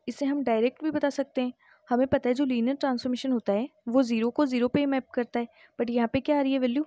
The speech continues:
फ़ोर आ रही है, तो इसका मतलब हमें यहाँ से कभी भी एफ़ ज़ीरो equal to ज़ीरो नहीं मिलेगा, तो इस वजह से ये लीनियर ट्रांसफॉर्मेशन नहीं होगा। तो डायरेक्ट भी हम इसको इनकरेक्ट कर सकते हैं। फिर देखिए सेकंड क्या दिया हुआ है हमें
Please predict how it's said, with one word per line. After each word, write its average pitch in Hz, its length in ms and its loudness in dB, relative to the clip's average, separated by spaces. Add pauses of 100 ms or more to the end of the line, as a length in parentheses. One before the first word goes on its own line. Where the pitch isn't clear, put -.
(180)
फ़ोर 247 200 4
आ 233 60 4
रही 202 160 -2
है, 202 100 0
तो 220 120 -12
इसका - 180 -4
मतलब 247 320 0 (320)
हमें 247 200 2
यहाँ 247 240 0
से 277 140 -4
कभी 254 260 -2
भी 294 120 -2 (140)
एफ़ 262 120 2
ज़ीरो 269 240 0
equal 240 260 0
to 254 120 -2
ज़ीरो 240 300 0 (220)
नहीं 233 240 2
मिलेगा, 202 380 0 (360)
तो - 140 -2
इस - 160 -6
वजह 247 160 2
से 277 140 -4
ये 269 140 0
लीनियर 254 260 0
ट्रांसफॉर्मेशन 247 540 -2 (180)
नहीं 226 240 2
होगा। 196 220 -2 (380)
तो 254 60 4
डायरेक्ट 233 380 2
भी 302 60 2
हम 302 120 0
इसको 294 180 -2
इनकरेक्ट 269 440 -2
कर 247 140 0
सकते 233 340 -6
हैं। 220 160 -4 (520)
फिर 269 80 0
देखिए 262 260 -2
सेकंड 269 420 -2
क्या 302 120 0
दिया 254 180 0
हुआ 240 120 4
है 240 60 0
हमें 233 200 -2